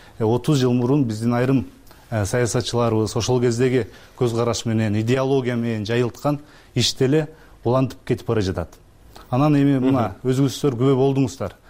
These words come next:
Speaker 1: Ташев менен Күрөмовду, же болбосо башка маселелерди. Бүгүнкү иш аракет, мен ойлойм,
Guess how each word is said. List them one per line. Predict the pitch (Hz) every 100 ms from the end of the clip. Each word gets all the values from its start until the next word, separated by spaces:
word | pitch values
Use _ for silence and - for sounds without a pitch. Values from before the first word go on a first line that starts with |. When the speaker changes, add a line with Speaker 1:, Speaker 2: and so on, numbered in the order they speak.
| - _
Speaker 1:
Ташев | 127 135 - -
менен | 123 117
Күрөмовду, | 104 110 123 113 101 - 104
же | 107
болбосо | 117 123 123
башка | 120 117 -
маселелерди. | 123 110 117 107 98 104 98 - - - -
Бүгүнкү | 117 143 170 214 139 - - - - - - -
иш | 131
аракет, | 135 131 131 185 185
мен | 123 117
ойлойм, | 120 123 185 196